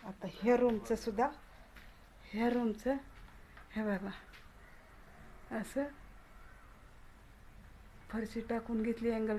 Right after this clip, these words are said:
टाकलेले आहेत. आता वरून दाखवायचं म्हणलं तर वरती आपला पहिला जिन्ना ब्रिज तयार होईल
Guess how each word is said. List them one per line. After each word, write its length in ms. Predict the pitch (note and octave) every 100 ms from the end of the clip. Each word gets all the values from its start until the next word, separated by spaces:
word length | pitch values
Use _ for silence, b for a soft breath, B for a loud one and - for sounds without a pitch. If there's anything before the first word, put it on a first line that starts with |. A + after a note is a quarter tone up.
| G#3
टाकलेले 400 | A3 A3+ A3 G#3+
आहेत. 400 | A#3+ - - - - - - - - - - - - - - -
आता 180 | G#3+ G#3+
वरून 380 | A#3 A#3+ A#3+
दाखवायचं 480 | A#3+ A#3+ A#3+ A3+ A#3
म्हणलं 180 | A#3 A3+
तर 140 | A3+
वरती 300 | A3+ A#3 A3+
आपला 200 | A3+ A3+
पहिला 280 | G#3+ A#3 A3
जिन्ना 280 | G3+ A3+ A3
ब्रिज 360 | G#3 A3+ A3 A#3
तयार 200 | A3 G#3+
होईल 260 | G3 B3+